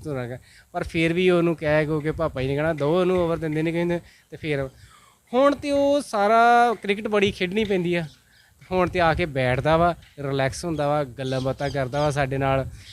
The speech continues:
ਤੇ ਸਾਡੇ ਨਾਲ ਘੁਲਦਾ ਮਿਲਦਾ ਵਾ, ਜੋ ਫਰਮਾਇਸ਼ ਕਰਦਾ ਵਾ ਖਾਣ ਪੀਣ ਦੀ, ਅਸੀਂ ਉਹ ਪੂਰੀ ਕਰਦੇ ਹਾਂ ਵੀ, ਕਿਉਂਕਿ ਚਿਰ ਬਾਅਦ ਆਉਣਾ ਹੁੰਦਾ ਵਾ, ਤੇ ਕਦੇ ਕਦੇ ਸਬੱਬ ਨਾਲ ਮੇਲ ਹੁੰਦਾ, ਕਿਸੇ ਕਿਸੇ ਵੇਲੇ ਬੜਾ ਬੜਾ ਲੰਮਾ ਟਾਈਮ ਲੰਘ ਜਾਂਦਾ ਵਾ ਵੀ, ਕਿਉਂਕਿ ਬਿਜ਼ੀ ਸ਼ਡਿਊਲ ਆ ਨਾ, ਇਸ ਕਰਕੇ। ਬਾਕੀ ਬਹੁਤ ਵਧੀਆ, ਇੱਥੇ ਆ ਕੇ ਬੜਾ ਇੰਜੋਏ ਕਰਦਾ।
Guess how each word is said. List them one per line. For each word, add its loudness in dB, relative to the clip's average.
ਤੇ -10
ਸਾਡੇ -4
ਨਾਲ 0
ਘੁਲਦਾ 0
ਮਿਲਦਾ -2
ਵਾ, 0
ਜੋ -2
ਫਰਮਾਇਸ਼ 2
ਕਰਦਾ 0
ਵਾ 2
ਖਾਣ -6
ਪੀਣ -4
ਦੀ, -6
ਅਸੀਂ -4
ਉਹ 0
ਪੂਰੀ -4
ਕਰਦੇ -2
ਹਾਂ -2
ਵੀ, -8
ਕਿਉਂਕਿ -4
ਚਿਰ 4
ਬਾਅਦ 4
ਆਉਣਾ 4
ਹੁੰਦਾ 4
ਵਾ, 2
ਤੇ -16
ਕਦੇ -2
ਕਦੇ 0
ਸਬੱਬ 0
ਨਾਲ 2
ਮੇਲ 2
ਹੁੰਦਾ, 0
ਕਿਸੇ -8
ਕਿਸੇ -6
ਵੇਲੇ -2
ਬੜਾ 0
ਬੜਾ 0
ਲੰਮਾ 0
ਟਾਈਮ -2
ਲੰਘ -2
ਜਾਂਦਾ -2
ਵਾ 0
ਵੀ, -8
ਕਿਉਂਕਿ -8
ਬਿਜ਼ੀ -6
ਸ਼ਡਿਊਲ 2
ਆ 4
ਨਾ, 0
ਇਸ -14
ਕਰਕੇ। -12
ਬਾਕੀ -8
ਬਹੁਤ 0
ਵਧੀਆ, -2
ਇੱਥੇ -4
ਆ -4
ਕੇ -10
ਬੜਾ -4
ਇੰਜੋਏ 0
ਕਰਦਾ। -12